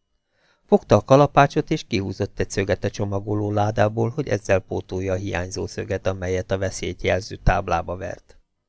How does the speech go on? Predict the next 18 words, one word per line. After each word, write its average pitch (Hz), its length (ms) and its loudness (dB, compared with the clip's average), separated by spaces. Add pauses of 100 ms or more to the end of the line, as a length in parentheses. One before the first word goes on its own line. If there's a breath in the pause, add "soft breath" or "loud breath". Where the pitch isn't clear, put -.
(640 soft breath)
Miután 165 420 8
visszaszögezte 120 760 2
a 98 60 4
ládára 107 460 4
a 104 60 0
deszkát, 120 600 4
fogta - 280 0
az 98 140 0
üveget, 117 420 2
és 143 180 -4
úgy 120 160 -4
döntött, 113 420 0
hogy 135 120 2
mégse 113 360 -2
viszi 90 280 -4
vissza 95 320 -4
az 92 140 -2
éléskamrába. 95 920 -6